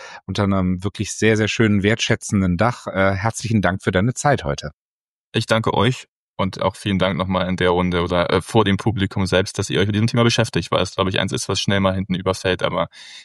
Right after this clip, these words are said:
Speaker 2: ganz, ganz wichtig ist. Deswegen danke für die Einladung, danke, dass ich hier reden durfte und danke für eure Arbeit.
Speaker 1: Was für ein inspirierendes Gespräch mit Philipp. Doro, was nimmst du aus unserem Austausch mit?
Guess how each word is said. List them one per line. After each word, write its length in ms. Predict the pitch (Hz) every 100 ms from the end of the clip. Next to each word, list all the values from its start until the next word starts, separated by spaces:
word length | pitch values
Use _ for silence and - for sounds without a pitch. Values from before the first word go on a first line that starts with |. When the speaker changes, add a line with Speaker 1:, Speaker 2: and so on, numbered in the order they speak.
| -
Speaker 2:
ganz, 180 | 104 104
ganz 220 | 107 92
wichtig 260 | 98 98 92
ist. 180 | 98
Deswegen 360 | - - 92 90
danke 240 | 87 90
für 100 | -
die 100 | 85
Einladung, 440 | - 98 95 90 90
danke, 360 | 90 85 90 - - - - -
dass 140 | 82
ich 120 | 90
hier 400 | - - 92 92 - -
reden 200 | 95 85
durfte 320 | 87 - 85
und 160 | 87
danke 180 | - 87
für 140 | - -
eure 160 | 107
Arbeit. 320 | 92 - - - _ _ _ _ _ _ _
Speaker 1:
Was 220 | - 175 -
für 180 | 180 123
ein 200 | 117 104
inspirierendes 760 | - - 123 123 180 156 127
Gespräch 520 | - - - 90 85
mit 160 | 135 160
Philipp. 360 | - 67 - - _ _ _ _ _ _ _
Doro, 380 | - 120 85 76
was 520 | - 98 98 139 - -
nimmst 340 | 170 202 -
du 140 | 147
aus 200 | 87 -
unserem 420 | - 90 98 123 -
Austausch 640 | 71 76 - 95 151 -
mit? 340 | 73 69 -